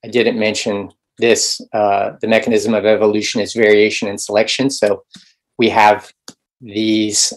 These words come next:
algorithms that are equivalent, conjecture and refutation, trial and error, variation and selection. We also have generate and test. So in machine learning, evolutionary algorithms, uh,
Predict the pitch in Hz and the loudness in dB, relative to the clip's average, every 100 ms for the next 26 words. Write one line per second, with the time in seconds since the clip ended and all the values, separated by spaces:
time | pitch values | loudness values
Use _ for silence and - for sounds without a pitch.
0 | - 110 104 131 117 110 110 - 120 104 | 2 4 4 2 2 2 -2 -6 -2 -2
1 | 104 104 - 113 127 127 135 - - 110 | -2 -4 -4 0 4 4 2 -4 -8 -2
2 | 104 - 104 98 - - 175 160 165 147 | -2 -2 -6 -6 -10 0 2 2 0 -2
3 | 139 - 107 107 - 143 147 143 135 - | -2 -2 0 -2 -2 2 6 6 6 0
4 | _ _ - 113 107 104 - 104 - 120 | _ _ 2 6 6 4 0 -6 -2 4
5 | 139 - 147 135 131 _ _ _ - 117 | 4 4 2 2 0 _ _ _ 0 2
6 | 107 104 110 104 117 113 104 101 95 165 | 2 2 0 0 -2 0 0 0 -2 2
7 | 147 - - - _ _ _ - 123 113 | 2 0 -6 -14 _ _ _ -6 -2 0
8 | - 143 127 117 117 117 123 135 123 123 | 0 2 4 4 4 2 -4 -6 -2 0
9 | 123 - 127 120 113 120 127 135 135 131 | 0 0 2 2 4 4 6 4 4 2
10 | 127 123 - - _ _ _ _ _ _ | 2 -2 -8 -14 _ _ _ _ _ _
11 | _ 131 127 113 110 107 | _ 2 4 6 6 2